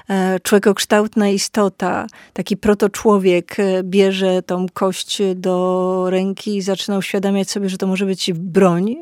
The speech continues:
czyli nie jest to tylko część, mm, zwłok, jakie pozostały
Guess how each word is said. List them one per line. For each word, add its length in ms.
czyli 240
nie 120
jest 160
to 100
tylko 400
część, 540
mm, 880
zwłok, 460
jakie 300
pozostały 880